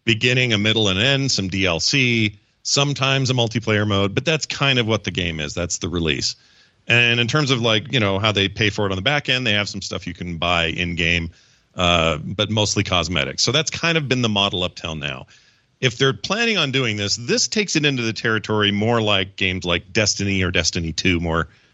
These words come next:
more, uh, currently. Uh, but even games like Fortnite, games like Apex Legends, games that are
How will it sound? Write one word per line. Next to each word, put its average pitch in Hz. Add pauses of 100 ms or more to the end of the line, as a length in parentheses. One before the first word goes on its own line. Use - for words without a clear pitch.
(160)
more, 90
uh, 80
currently. 85 (420)
Uh, 92 (200)
but 110
even 107
games 95
like 92
Fortnite, 92
games 85
like 82
Apex 87
Legends, 90 (480)
games 123
that 117
are 104